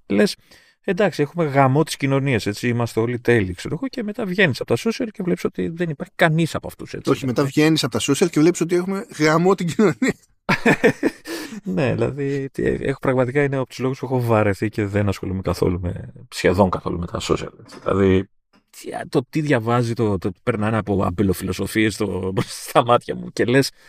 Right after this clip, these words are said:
Speaker 1: θα βγεις έξω και θα κάνεις ακριβώς το αντίθετο από αυτό που υποτίθεται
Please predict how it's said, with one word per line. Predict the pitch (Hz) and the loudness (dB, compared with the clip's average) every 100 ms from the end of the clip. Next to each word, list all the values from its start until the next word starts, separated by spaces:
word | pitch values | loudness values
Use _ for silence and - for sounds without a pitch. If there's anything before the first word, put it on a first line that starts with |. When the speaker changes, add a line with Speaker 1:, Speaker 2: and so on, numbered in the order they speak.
| - - - _ _ _ | -20 -20 -20 _ _ _
Speaker 1:
θα | _ - | _ 0
βγεις | 104 131 147 | 2 2 2
έξω | 127 110 120 120 | 2 0 0 -2
και | 135 | 0
θα | 131 139 | 0 2
κάνεις | 156 165 175 - | 2 2 0 -4
ακριβώς | - 156 165 165 214 | -8 -2 0 2 2
το | 208 | 2
αντίθετο | 170 208 - | 2 2 2
από | 143 | 0
αυτό | 127 120 | 0 -2
που | - | 0
υποτίθεται | 120 - 139 - 143 160 117 107 98 92 92 90 | 0 2 0 0 0 0 -2 0 0 0 -2 -6